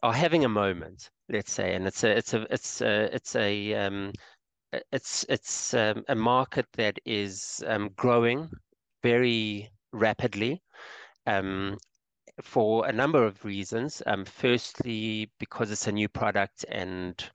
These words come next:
it's being marketed as, uh, as a innovative, um,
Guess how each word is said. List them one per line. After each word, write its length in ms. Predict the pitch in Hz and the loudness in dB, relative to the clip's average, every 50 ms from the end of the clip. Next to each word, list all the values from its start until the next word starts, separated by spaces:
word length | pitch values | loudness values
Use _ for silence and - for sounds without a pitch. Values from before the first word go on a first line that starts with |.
| _ _ _ _ - - | _ _ _ _ -8 -4
it's 160 | - 107 - | -4 -4 -4
being 240 | - - 110 101 95 | -2 -2 -2 -2 0
marketed 540 | 92 98 95 92 - - - - 110 101 95 | 2 2 2 2 0 -2 -6 -2 -2 0 0
as, 360 | 92 90 - - - - - - | -2 -4 -4 -4 -6 -4 -4 -2
uh, 200 | 110 98 95 104 104 | -2 0 0 0 -2
as 180 | 104 92 - | -2 -4 -2
a 240 | 101 95 92 92 - - | -2 -2 -2 -2 -4 -4
innovative, 800 | 117 107 101 98 98 - - - 107 98 92 90 90 - - - - - _ _ _ - | -2 -2 -2 -2 -4 -8 -8 -6 -6 -6 -6 -6 -10 -16 -20 -18 -20 -20 _ _ _ -6
um, 360 | - 104 90 87 90 87 90 | -4 -2 -2 -2 -4 -4 -6